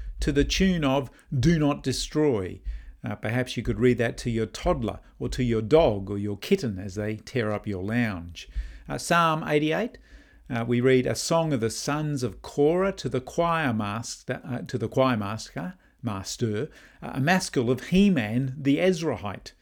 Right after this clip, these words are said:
So good old He-Man makes a comeback in the Psalms. And then also scattered throughout the Psalms, we have these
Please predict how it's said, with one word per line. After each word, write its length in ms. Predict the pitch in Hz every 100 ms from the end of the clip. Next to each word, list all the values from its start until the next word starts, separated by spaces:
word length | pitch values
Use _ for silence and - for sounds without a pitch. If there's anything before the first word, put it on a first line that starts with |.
| _ - -
So 140 | 117
good 200 | 107 139
old 260 | 123 117 -
He-Man 680 | 180 202 139 95 95 131
makes 240 | 120 110 127
a 60 |
comeback 520 | - 175 165 101 95
in 80 | 110
the 80 | 113
Psalms. 600 | - 147 120 98 107 - - - - - -
And 100 | 190
then 120 | 226
also 340 | 214 185 160 131
scattered 440 | - 170 175 139
throughout 280 | - 147 143
the 60 | 123
Psalms, 340 | 131 135 131
we 120 | 185
have 140 | 190 143
these 220 | 127